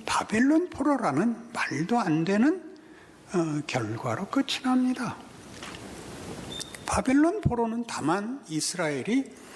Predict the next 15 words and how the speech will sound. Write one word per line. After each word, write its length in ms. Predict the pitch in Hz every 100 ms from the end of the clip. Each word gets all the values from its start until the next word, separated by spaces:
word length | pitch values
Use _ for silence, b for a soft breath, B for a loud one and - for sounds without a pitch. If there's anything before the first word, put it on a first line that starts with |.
| B B
정치 380 | - 127 113 139
군사적 840 | - 127 117 135 123 175 - -
면에서 560 | 185 175 196 202 220 254
실패하여 720 | - - 240 - 208 180 185
당한 380 | - - 117 127
것이기보다 800 | 127 104 - 147 - 104 117 151 - B B B B B B
하나님과의 840 | - 214 233 233 240 233 226 254
관계, 360 | - - 196 - - -
신앙적인 800 | - - 143 165 165 180 190 208
문제로 360 | 185 175 190 214
받은 420 | - - 180 -
벌인데 760 | - 101 98 95 113 117 - - B B B B
그 120 | - 240
벌로 340 | 175 208 240 254
인한 420 | 247 254 294